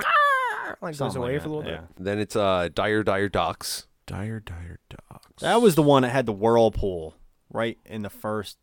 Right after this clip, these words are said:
Speaker 2: water area you drop into.
Speaker 1: The one that's right with, um, Bowser's, uh, second, second, uh,
Speaker 3: His,
Speaker 4: Oh,
Speaker 3: uh,
Speaker 4: and, and it has the, um, the stars in the chest, in the four chests.
Speaker 1: Yep.
Speaker 4: Okay, yeah.
Speaker 1: Yeah, there's that. It's got Bowser's sub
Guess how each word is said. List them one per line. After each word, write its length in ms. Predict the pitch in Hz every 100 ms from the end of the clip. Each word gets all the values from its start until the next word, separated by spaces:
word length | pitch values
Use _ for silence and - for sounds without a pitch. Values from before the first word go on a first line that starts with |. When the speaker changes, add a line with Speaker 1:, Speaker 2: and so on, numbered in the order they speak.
| -
Speaker 2:
water 340 | 107 104 95
area 380 | 95 92 90 87
you 100 | 90
drop 320 | 104 85 87
into. 320 | 90 87 95
Speaker 1:
The 80 | 135
one 160 | 135 143
that's 160 | 131
right 240 | 127 131 127
with, 320 | 120 113 -
um, 220 | 107 101
Bowser's, 640 | 101 101 104 101 98 90 98
uh, 180 | 92
second, 440 | 92 - 98 98 92 _ -
second, 500 | - 98 95 92 -
uh, 300 | - - 80
Speaker 3:
His, 140 | 90
Speaker 4:
Oh, 220 | 160 139
Speaker 3:
uh, 20 | 120
Speaker 4:
and, 40 |
and 220 | 120 120 113
it 80 |
has 340 | 107 113 107 101
the, 240 | 107 101
um, 440 | 95 90 87 85 - -
the 240 | 98 98
stars 420 | - - 98 95
in 60 | 98
the 80 | 92
chest, 440 | - 95 - - _
in 80 | 95
the 60 | 90
four 240 | - 92
chests. 580 | - 98 90 - - -
Speaker 1:
Yep. 140 | 160 - - _ -
Speaker 4:
Okay, 260 | 101 87 87
yeah. 200 | 87 80 - -
Speaker 1:
Yeah, 80 |
there's 140 | 113 113
that. 160 | 110 - _ - -
It's 120 | 147
got 200 | 160 -
Bowser's 300 | 143 131 127
sub 360 | - 127 127